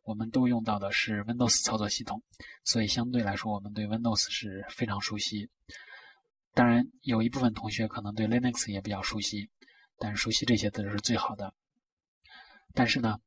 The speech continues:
我们在平时工作或者生活中用到 Windows 操作系统的时候，都是基于图形界面，也就是像我现在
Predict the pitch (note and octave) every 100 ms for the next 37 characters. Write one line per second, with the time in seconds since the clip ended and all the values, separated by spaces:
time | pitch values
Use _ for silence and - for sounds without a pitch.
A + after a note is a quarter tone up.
0 | - - - G#2+ A#2+ A2+ G2+ - B2 -
1 | B2 A#2+ C3+ C3+ A#2 - - A2 - C#3+
2 | A2+ G#2+ A2 A#2+ - _ - _ A#2+ A#2
3 | A2 A2 A#2 B2 - - A2 A2 - -
4 | G#2+ G#2 - G2+ G#2 - _ - - -
5 | A#2+ A2+ B2+ A2 - B2 A2+ A2 - A#2
6 | B2+ B2+ B2+ A#2 A2+ - A2 A2+ G#2+ -
7 | A2 G2+ G2 A#2+ A2+ A2